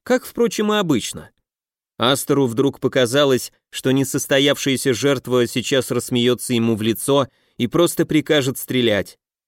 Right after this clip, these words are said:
От этой мысли спина покрылась холодным потом. «Или ты струсил?» «Ух ты, какая наглость!» — притворно восхитился маг.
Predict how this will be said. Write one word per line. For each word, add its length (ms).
От 220
этой 240
мысли 340
спина 400
покрылась 520
холодным 520
потом. 500
«Или 260
ты 180
струсил?» 640
«Ух 240
ты, 320
какая 560
наглость!» — 840
притворно 500
восхитился 680
маг. 320